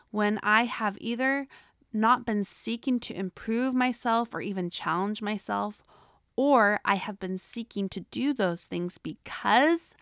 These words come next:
I don't think I matter. The root there is the same, and it's fear. When I have been depressed or anxious, I'm not going to say that it's easy to fix those things just by trying something new again and pushing yourself.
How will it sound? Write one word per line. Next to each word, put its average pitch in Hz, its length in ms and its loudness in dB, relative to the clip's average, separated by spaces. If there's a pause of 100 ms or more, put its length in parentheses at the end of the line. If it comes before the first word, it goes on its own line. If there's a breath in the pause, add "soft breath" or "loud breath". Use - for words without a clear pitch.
(320 loud breath)
I 202 80 0
don't 180 340 0
think 190 220 -6
I 170 80 -4
matter. 170 600 -6 (920)
The 202 260 2
root 208 400 -6
there 180 240 -6
is 180 140 -8
the 180 100 -10
same, - 480 -4 (140)
and 202 120 -2
it's - 220 -2
fear. - 440 -12 (1400 loud breath)
When 220 160 2
I 233 120 6
have 233 280 0
been 233 200 2
depressed 226 480 -4
or - 60 -6
anxious, 180 600 -4
I'm 190 160 -4
not 185 220 -4
going 190 240 -2
to 185 80 -6
say 180 240 -4
that 185 140 -4
it's 185 200 -6
easy 196 220 -4
to 185 80 -6
fix - 340 -4
those 202 240 -2
things 185 300 0
just 185 180 0
by 185 140 -2
trying 196 400 0
something 170 500 -2
new 180 380 2
again 196 380 0
and 180 120 -2
pushing 190 380 -2
yourself. 214 640 0